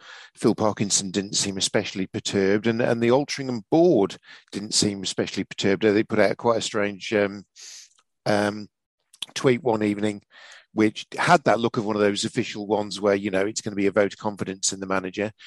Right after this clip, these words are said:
Um, and they literally just said,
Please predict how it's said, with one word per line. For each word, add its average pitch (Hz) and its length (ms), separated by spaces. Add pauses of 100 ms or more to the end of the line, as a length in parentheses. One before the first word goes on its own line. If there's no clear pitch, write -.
(340)
Um, 113 340 (360)
and 127 120
they 120 120
literally 113 400
just 117 220
said, - 280